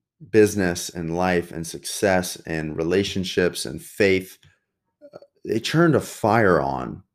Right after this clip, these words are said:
for all of those things in my life. And I'll always be thankful for these people. But at that time in my life, I was on a journey to becoming a professional strength and conditioning coach. And, and I had actually, uh, ac-, accomplished that in some sort of way. I was training professional athletes, N F L, N B A, M L B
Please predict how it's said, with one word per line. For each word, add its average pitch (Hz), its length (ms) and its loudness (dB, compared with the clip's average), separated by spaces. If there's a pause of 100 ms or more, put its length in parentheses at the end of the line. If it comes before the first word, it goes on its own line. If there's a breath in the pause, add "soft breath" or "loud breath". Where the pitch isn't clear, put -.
(220)
for - 180 2
all 113 220 6
of 98 80 2
those 90 240 2
things 82 300 -6
in 73 60 -8
my 69 120 -12
life. 62 280 -12
And 95 80 -4
I'll 98 80 0
always 120 300 6
be 101 160 0
thankful 78 400 -6
for - 140 -12
these 82 200 -10
people. 120 360 -2
But 92 140 0
at 98 80 -4
that 120 160 0
time 143 300 -2
in 117 60 0
my 85 140 -2
life, 80 300 -6
I 92 40 4
was 98 140 0
on 131 120 -2
a 113 40 0
journey 98 400 0
to 87 100 -2
becoming 92 320 -4
a 82 60 -6
professional 87 460 -2
strength 85 240 -4
and 82 80 -14
conditioning 82 440 -6
coach. - 480 -16 (1040)
And, 104 340 2
and 107 160 4
I 107 100 4
had 120 200 6
actually, 101 880 0 (1080)
uh, - 220 -8
ac-, - 200 -4
accomplished 147 480 0
that 69 180 0
in 87 80 -8
some 87 220 -4
sort 90 240 0
of 85 60 0
way. 87 160 2
I 104 80 4
was 104 300 2
training 98 320 -4
professional 87 540 -4
athletes, 85 540 -8
N 92 140 -2
F 98 180 -4
L, 85 300 2
N 87 140 -2
B 92 180 0
A, 82 220 2
M 82 100 -2
L 92 120 0
B 85 440 -4